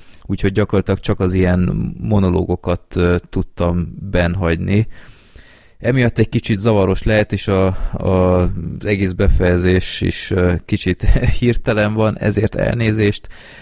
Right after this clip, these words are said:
Ö, igazából így megelőlegezve a véleményt, a, a filmbarátok stábnak, ö, meg, tetszett maga a film, egyszeri megnézésre, megvoltak a jó jelenetei, de, ö, ez a nagyon kaotikus, ö,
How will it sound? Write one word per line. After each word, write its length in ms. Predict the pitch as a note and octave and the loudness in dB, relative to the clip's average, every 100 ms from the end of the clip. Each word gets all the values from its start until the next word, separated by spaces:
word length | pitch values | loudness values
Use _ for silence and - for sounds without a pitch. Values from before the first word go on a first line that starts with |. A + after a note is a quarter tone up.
| - | -14
Ö, 220 | - G2+ | -4 -2
igazából 960 | G2+ A#2+ A2+ G2+ G2 F#2+ G2+ G2+ G2+ - _ _ - | 0 0 0 2 0 2 2 4 2 0 _ _ -20
így 220 | - A#2+ G#2+ | -6 -4 0
megelőlegezve 800 | G#2 G2 G2 F#2 F2+ F#2+ F2+ | 2 4 4 4 2 2 0
a 60 | F2+ | 0
véleményt, 600 | G#2+ G#2 G2 F#2+ F#2+ - | 0 2 2 2 2 0
a, 400 | - - G2 F#2 | -2 0 2 0
a 360 | - - G#2 F#2 | -2 -2 0 0
filmbarátok 720 | - G#2+ F#2 F2 F2+ - F#2 | 0 0 2 2 0 -2 -10
stábnak, 640 | - F2+ F2 F#2 F2+ - | -4 -2 0 0 -2 -4
ö, 200 | F2+ F2+ F2+ - - - - - - - - D#2+ F2+ F2 | -2 0 0 -4 -18 -20 -20 -20 -20 -18 -14 -12 -10 -8
meg, 240 | G#2+ G#2+ G2+ - - - F#2 - | -2 -2 0 -4 -4 -6 -8 -2
tetszett 440 | B2 A#2 - G#2+ | 0 0 0 0
maga 260 | A#2 G2+ G2 | 2 2 4
a 60 | F#2+ | 4
film, 420 | - G#2+ G#2+ G#2 | 4 2 2 2
egyszeri 400 | G#2+ - - F#2 | -2 -2 -4 -2
megnézésre, 800 | G2 G#2 A2+ G#2 F#2+ F#2+ - F2 | 0 -2 0 0 2 0 0 0
megvoltak 480 | F#2+ G#2+ G2 - | 0 0 -2 -4
a 60 | - | -2
jó 200 | G2 A2 | -2 0
jelenetei, 680 | G#2+ G2 F#2+ F#2 - F2+ F#2+ - - - | 2 2 0 -2 0 2 0 -4 -20 -16
de, 360 | - F#2 F2+ F2 | -2 2 4 2
ö, 380 | F#2 F#2 F2+ F2+ | 2 2 2 2
ez 180 | - E2+ | 0 -2
a 160 | F2 E2+ | 0 0
nagyon 580 | F#2 F#2 F2+ F2+ F#2 - - - | 0 0 0 0 -4 -12 -20 -8
kaotikus, 800 | - F2+ F2 - - E2+ - - | 0 2 2 -2 0 0 0 -2
ö, 260 | E2 E2 | 0 2